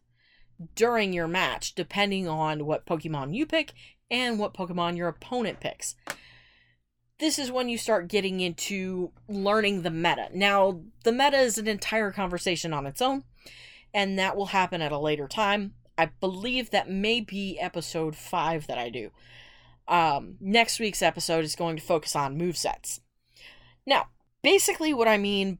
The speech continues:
by the meta is, 'cause I can't just say something and just not tell you what it is. The meta is the core set of Pokemon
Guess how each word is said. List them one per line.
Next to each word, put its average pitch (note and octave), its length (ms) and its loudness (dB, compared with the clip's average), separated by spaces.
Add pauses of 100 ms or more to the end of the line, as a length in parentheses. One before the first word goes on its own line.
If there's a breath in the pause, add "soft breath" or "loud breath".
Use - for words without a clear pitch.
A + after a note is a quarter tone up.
by E3+ 240 6
the D#3+ 100 -4
meta D#3 580 4 (120)
is, G#3+ 280 2 (220)
'cause G3+ 160 0
I F#3+ 80 2
can't G3+ 260 2
just F#3 160 0
say F3+ 160 4
something D#3 420 -2
and D3 260 -4
just D3+ 240 -6
not E3 540 0 (260)
tell F3 200 4
you C#3+ 120 -4
what C3+ 140 -6
it C#3+ 80 -4
is. - 280 -4 (400 soft breath)
The A3+ 180 0
meta D#4 460 4 (180)
is F#3+ 400 0
the F3 300 -8
core C#4 460 0
set A3 380 0
of - 180 -6
Pokemon D3+ 680 -6